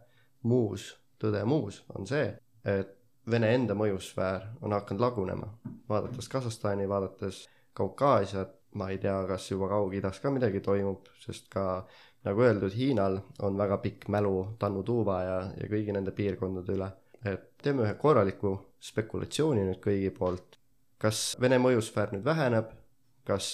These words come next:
on mingi kümme aastat pausi ja siis jälle kasvab, nagu öeldakse,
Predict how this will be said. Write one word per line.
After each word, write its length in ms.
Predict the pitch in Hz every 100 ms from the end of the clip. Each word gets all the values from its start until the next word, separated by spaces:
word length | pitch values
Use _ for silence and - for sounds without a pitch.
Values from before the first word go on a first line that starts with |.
| 98
on 80 | 95
mingi 240 | 95 95
kümme 300 | - 123 101
aastat 320 | 92 - 113 -
pausi 460 | 143 120 101 98
ja 360 | 104 - - 98
siis 160 | 101 98
jälle 240 | 90 92
kasvab, 560 | 113 143 - 104 101 - - _ -
nagu 240 | 95 101 98
öeldakse, 480 | 95 92 - 95